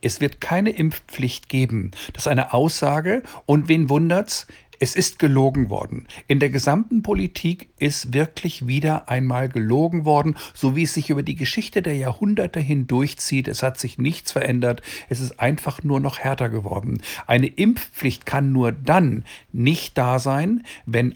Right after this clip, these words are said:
alle Nicht-Geimpften auf gar keinen Fall schlechter gestellt werden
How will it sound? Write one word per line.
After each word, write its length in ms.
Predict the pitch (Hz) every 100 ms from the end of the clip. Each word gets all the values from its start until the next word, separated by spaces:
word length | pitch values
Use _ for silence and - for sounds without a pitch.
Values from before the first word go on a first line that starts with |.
| -
alle 320 | 120 143 196
Nicht-Geimpften 1000 | 175 143 160 - - 156 139 147 - 160 -
auf 260 | 113 -
gar 220 | - 151
keinen 420 | 190 185 185 180 185
Fall 260 | 165 156
schlechter 560 | - 120 151 214 - 156
gestellt 560 | 131 - - 104 107
werden 340 | 117 117 151